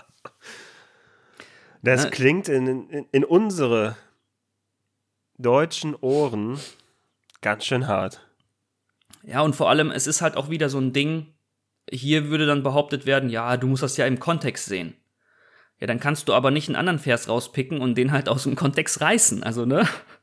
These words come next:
Speaker 1: Ja, ja, das haben wir wieder, das Thema.
Speaker 2: Ja,
Speaker 1: Ah,
Speaker 2: genau.
Speaker 1: krass, steinigen, ne?
Speaker 2: Steinigen. Und die Frau, die hat's halt nicht einfach, weil das ist dann relativ,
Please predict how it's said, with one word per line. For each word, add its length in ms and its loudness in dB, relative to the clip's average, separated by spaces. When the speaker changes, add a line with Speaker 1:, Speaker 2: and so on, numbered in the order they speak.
Speaker 1:
Ja, 60 -4
ja, 240 2
das 140 0
haben 140 2
wir 100 2
wieder, 140 0
das 120 -6
Thema. 400 -4
Speaker 2:
Ja, 140 4
Speaker 1:
Ah, 60 2
Speaker 2:
genau. 240 4
Speaker 1:
krass, 220 -6
steinigen, 600 -4
ne? 200 -10
Speaker 2:
Steinigen. 640 -2
Und 160 -2
die 60 6
Frau, 220 4
die 100 4
hat's 120 0
halt 160 4
nicht 140 0
einfach, 420 0
weil 100 2
das 140 2
ist 120 -2
dann 120 4
relativ, 600 0